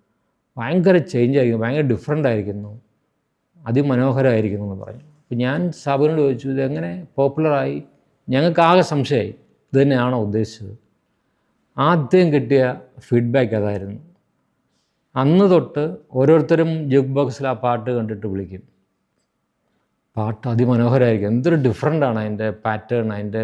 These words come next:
മേക്കിംഗ്, അല്ലെങ്കിൽ അതിൻ്റെ ഡാൻസ് ചെയ്യുന്ന രീതി, പാടുന്ന രീതി, ഇതൊക്കെ. "ആരുടെയാണ് ആ ശബ്ദം?" അപ്പോഴാണ് എല്ലാവരും ശ്രദ്ധിക്കാൻ തുടങ്ങി. ജാസി ഗിഫ്റ്റ്, മലയാള സിനിമയിൽ ആദ്യമായിട്ടൊരു ശബ്ദം, പ്രത്യേക,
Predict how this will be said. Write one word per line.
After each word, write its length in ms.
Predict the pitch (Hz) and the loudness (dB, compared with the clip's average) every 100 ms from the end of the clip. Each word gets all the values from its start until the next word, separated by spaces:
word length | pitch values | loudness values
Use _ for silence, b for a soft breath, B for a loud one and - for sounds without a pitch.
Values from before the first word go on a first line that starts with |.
| 104 | -4
മേക്കിംഗ്, 420 | 107 107 - 117 101 b b b b 117 | -4 -6 -4 -4 -6 b b b b 0
അല്ലെങ്കിൽ 320 | 110 113 110 104 | 2 2 2 0
അതിൻ്റെ 320 | 107 107 107 104 107 104 | 0 0 0 0 0 -2
ഡാൻസ് 320 | 104 104 110 - | -2 -2 -2 0
ചെയ്യുന്ന 260 | 120 110 107 104 | 0 2 0 0
രീതി, 420 | 107 110 104 110 104 104 104 b b _ | 2 2 2 2 0 -2 -6 b b _
പാടുന്ന 400 | 104 113 113 113 104 98 | 0 2 4 2 0 0
രീതി, 300 | 101 95 98 95 _ _ _ _ - | -2 -2 -6 -8 _ _ _ _ -4
ഇതൊക്കെ. 300 | 110 113 101 95 _ _ _ _ _ - 123 | -2 0 -4 -12 _ _ _ _ _ -8 -2
"ആരുടെയാണ് 340 | 160 175 143 123 | 2 4 4 0
ആ 40 | - | -2
ശബ്ദം?" 340 | 104 110 110 95 - _ _ _ _ _ _ _ _ _ - | -2 0 -2 -4 -16 _ _ _ _ _ _ _ _ _ -8
അപ്പോഴാണ് 440 | - 147 131 120 120 127 117 | 0 2 4 2 0 -4 0
എല്ലാവരും 340 | 110 123 123 117 | 4 4 4 2
ശ്രദ്ധിക്കാൻ 360 | 117 113 110 117 | 0 0 2 0
തുടങ്ങി. 220 | 107 101 98 107 | -2 -4 -2 -2
ജാസി 300 | 110 - 110 98 | -2 -2 -4 -2
ഗിഫ്റ്റ്, 300 | 101 - - _ _ _ _ - | -4 -6 -20 _ _ _ _ 0
മലയാള 260 | 113 113 117 113 | 2 4 2 -2
സിനിമയിൽ 280 | 110 110 107 104 | -4 -2 -2 -4
ആദ്യമായിട്ടൊരു 680 | 101 101 117 107 98 98 92 | -4 -2 0 0 -2 -4 -6
ശബ്ദം, 320 | 101 98 101 98 - _ _ _ - | -8 -4 -4 -6 -12 _ _ _ -6
പ്രത്യേക, 320 | 95 107 107 | -2 0 2